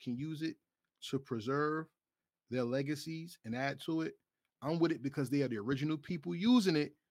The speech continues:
and it's them in control of their own narrative. So let me know what you think. Is A I something that's gonna destroy the culture? Is A I something that could preserve the culture?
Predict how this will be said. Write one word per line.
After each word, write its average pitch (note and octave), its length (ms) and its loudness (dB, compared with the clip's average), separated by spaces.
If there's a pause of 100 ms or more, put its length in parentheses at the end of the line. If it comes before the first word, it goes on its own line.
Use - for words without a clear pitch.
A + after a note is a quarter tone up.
(220)
and A2 140 -8
it's - 180 -12 (140)
them F3 360 10
in C#3 120 -2
control C3+ 420 0
of G2+ 120 -2
their A#2+ 200 -2
own A2+ 200 -2
narrative. G2+ 440 -8 (680)
So - 120 -10
let F#3+ 200 2
me G#3 100 2
know G3 120 4
what F3 260 0
you F#3+ 180 -4
think. G2+ 220 -6 (600)
Is F3+ 360 2
A G3 160 2
I G#3 380 -2 (420)
something F#3 360 0
that's F3+ 180 -2
gonna F3+ 200 -2
destroy F#3+ 400 0
the F#3 120 -2
culture? G3 480 0 (600)
Is F3+ 300 6
A F#3 160 4
I F3+ 220 6
something F3+ 320 -4
that F3 180 -2
could - 160 -8
preserve F#3 360 0
the D3+ 80 -6
culture? - 440 -8